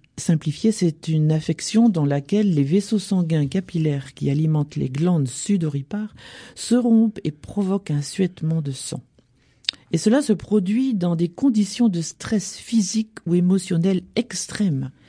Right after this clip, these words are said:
une anxiété mentale sévère. Et cela nous parle de l'état de Jésus dans ce moment. Quelle souffrance intense il a vécue dans ce jardin.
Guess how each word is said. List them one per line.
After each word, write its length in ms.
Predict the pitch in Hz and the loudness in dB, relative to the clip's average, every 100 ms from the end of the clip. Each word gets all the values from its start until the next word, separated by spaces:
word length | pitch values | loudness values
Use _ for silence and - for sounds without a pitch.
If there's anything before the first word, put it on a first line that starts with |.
| - - - - 170 | -20 -20 -20 -6 0
une 160 | 165 | 4
anxiété 580 | 208 208 - 208 202 214 | 4 2 0 -2 2 2
mentale 640 | 170 170 185 - 202 202 - | 2 2 0 -2 -2 -2 -6
sévère. 580 | - - 190 151 - - - _ _ - - - 120 | -8 -2 -2 -2 -8 -14 -20 _ _ -20 -20 -12 -6
Et 40 | |
cela 260 | 165 196 254 | -2 2 4
nous 160 | 220 175 | 4 4
parle 380 | - 254 220 | -2 0 0
de 100 | 160 | 2
l'état 440 | 160 175 202 233 233 | 2 2 0 0 0
de 120 | 175 | 0
Jésus 460 | 139 170 196 190 175 | 0 0 2 0 -2
dans 120 | 156 | -2
ce 160 | - | -4
moment. 320 | 156 143 127 - _ _ _ _ _ | -2 -2 -2 -6 _ _ _ _ _
Quelle 220 | 269 269 | 0 0
souffrance 580 | - 240 208 196 180 - - | 0 -4 -2 0 0 -2 -2
intense 720 | 226 233 - 202 220 220 - - | 4 4 2 -2 -2 -4 -12 -6
il 120 | 175 160 | -2 -2
a 60 | |
vécue 400 | 147 175 180 185 | 0 -2 -2 -4
dans 140 | 160 143 | -4 -4
ce 160 | - | -6
jardin. 380 | 143 143 135 | -8 -8 -10